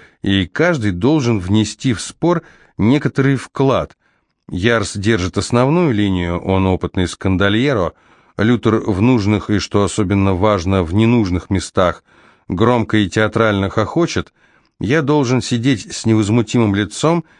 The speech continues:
и иногда презрительно почесываться. Ярослав дожидался нас на мостике, напряженно ёрзал в ложементе, разминая губы по старинному сборнику скороговорок. «Корабли лавировали, лавировали, да не вылавировали».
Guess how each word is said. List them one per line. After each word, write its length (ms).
и 180
иногда 400
презрительно 640
почесываться. 920
Ярослав 600
дожидался 600
нас 200
на 140
мостике, 520
напряженно 560
ёрзал 500
в 60
ложементе, 640
разминая 560
губы 460
по 220
старинному 640
сборнику 680
скороговорок. 880
«Корабли 440
лавировали, 560
лавировали, 600
да 120
не 160
вылавировали». 800